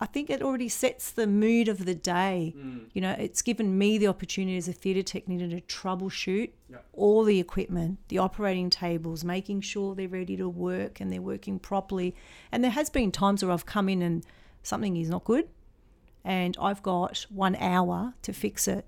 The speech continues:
Speaker 2: Mm.
Speaker 1: So I, I kinda think it's also so good that we're all involved in loving what we do and supporting each other.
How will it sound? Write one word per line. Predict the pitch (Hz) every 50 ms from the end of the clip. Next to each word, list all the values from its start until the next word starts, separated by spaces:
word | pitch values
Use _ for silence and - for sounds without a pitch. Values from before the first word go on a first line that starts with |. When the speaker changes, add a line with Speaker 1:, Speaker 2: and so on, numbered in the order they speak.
| - -
Speaker 2:
Mm. | 233 233 226 226 - - - - - - - - - - _ - - - - - - - - _ _ _ - - - - _ _ - - _ _ _
Speaker 1:
So | - - - 233 226 -
I, | - 208 - - 240
I | 226
kinda | - 247 254 247 254 247
think | - - 226 208 - - - - - - - - - - _ - - _ -
it's | 214 - - -
also | - - 214 214 214 214 214 208 - - 220 196 190
so | 185 - - - - 220 208 196 190 185
good | 175 - 196 185 180 175 175 -
that | 190 170 -
we're | 196 185
all | - - 196 190 190 196 196
involved | 190 185 175 175 160 170 180 180 180 175 180 180 175 165 156 - -
in | 190 190 175 175
loving | 170 175 180 180 180 180 180 170 180 180 175 165 160 160 156 - - - - - - - - - - - - _ _ _ _ _ _ _ _ _ _ _ _ _ _ -
what | 196 185 196 190 190
we | 180 180
do | 170 151 - 170 175 180 196 226 262 -
and | - 175
supporting | - - - - - - 175 175 170 175 170
each | 165 180 - - 175
other. | 175 180 180 185 190 233 233